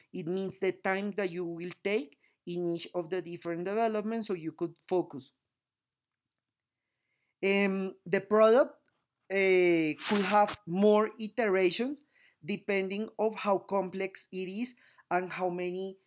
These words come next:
new reviews and feedback we'll get from our users. So that is extremely important,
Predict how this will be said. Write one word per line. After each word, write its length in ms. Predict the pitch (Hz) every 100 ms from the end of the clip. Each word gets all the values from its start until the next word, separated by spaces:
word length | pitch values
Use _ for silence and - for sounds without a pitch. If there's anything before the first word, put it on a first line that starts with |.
| _
new 280 | 180 190 190
reviews 680 | 180 190 160 170 208 202 202
and 260 | 175 175 170
feedback 420 | 180 170 180 190
we'll 180 | 165 160
get 280 | 160 165 165 _ _ _
from 500 | - 180 190 190 208 -
our 300 | 165 156 156
users. 560 | 156 208 196 151 - - _ _
So 160 | - 170
that 180 | 170 170
is 160 | 170
extremely 680 | 185 - 190 196 196 196 196
important, 720 | 214 214 - 180 165 214 277